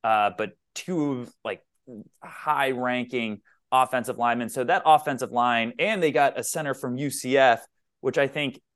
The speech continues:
is obviously where Mario wants to build this team, is on the line. Um, and, you know, we had a really good defensive line last year that was one of the top defensive lines in the country.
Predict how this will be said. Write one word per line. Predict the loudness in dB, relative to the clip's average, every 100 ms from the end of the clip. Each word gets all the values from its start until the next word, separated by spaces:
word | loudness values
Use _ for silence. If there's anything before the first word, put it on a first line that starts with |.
| _
is | -4 0 4
obviously | 4 2 -2 -2
where | 0
Mario | 2 2 4 2
wants | 4 0 0
to | -8
build | -4 4 4 4
this | 0 -2
team, | -4 -8 -6 -6 -10 -8
is | -6 -4 0
on | 2 0
the | -2
line. | -4 -4 -6 -10 -16 -20 _
Um, | -2 -2 -2 -6 -10
and, | -8 -8 -8
you | -4
know, | -2
we | 0
had | -2
a |
really | -2 -2 0
good | 2 2 2
defensive | -2 -4 -6 -4
line | -4 -4 -2
last | -4 -4 -8 -6
year | -4 -4 -6 _ _
that | 2 2
was | 0 -2 -8 _ _
one | -6 -2
of |
the | -2
top | -2 0 0 -2 _ -10
defensive | -8 -6 -8 -4
lines | -4 -4
in | -8
the |
country. | -4 -4 -2 -2 -2